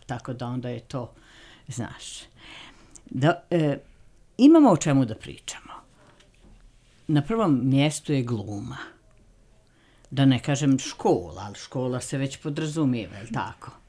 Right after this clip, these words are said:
Ali od onoga što nije škola, to je gluma, pa ćemo pričati o glumi, pa ćemo pričati o matematici, fizici, pa o košarci, pa baletu,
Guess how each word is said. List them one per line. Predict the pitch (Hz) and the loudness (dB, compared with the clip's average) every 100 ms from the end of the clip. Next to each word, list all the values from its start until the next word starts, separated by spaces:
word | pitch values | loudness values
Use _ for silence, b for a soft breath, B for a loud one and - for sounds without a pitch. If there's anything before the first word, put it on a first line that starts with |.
| B B B 85 B | B B B -6 B
Ali | - 135 139 135 - - | -4 0 2 2 0 -4
od | 123 120 | -4 -2
onoga | 131 139 160 147 | 2 2 2 -2
što | - 127 | -2 0
nije | 147 240 | 2 0
škola, | - - 165 208 208 | -2 -2 0 0 -2
to | 156 139 | -4 -6
je | 117 113 | -6 -4
gluma, | 127 131 135 123 120 139 208 240 - | 0 4 4 4 4 2 0 -4 -6
pa | |
ćemo | 139 127 110 | -6 -4 -6
pričati | 117 117 120 - | -6 -8 -10 -10
o | 107 | -10
glumi, | 110 143 202 247 269 | -2 0 4 4 2
pa | 269 311 | 0 -4
ćemo | 262 180 | -2 -2
pričati | - 143 151 - 117 | -2 -2 -2 -4 -4
o | |
matematici, | 107 - 101 117 151 156 156 131 | -4 -4 -2 0 0 -2 -6 -6
fizici, | - - 135 160 165 143 - 151 | -8 -2 -2 0 -4 -6 -4 -4
pa | 147 95 95 | -4 -10 -10
o | |
košarci, | - 135 135 - 151 135 135 139 | -8 -2 -2 -2 -2 -2 -4 -10
pa | - 110 | -10 -10
baletu, | 117 117 123 135 - | -8 -6 -4 -6 -8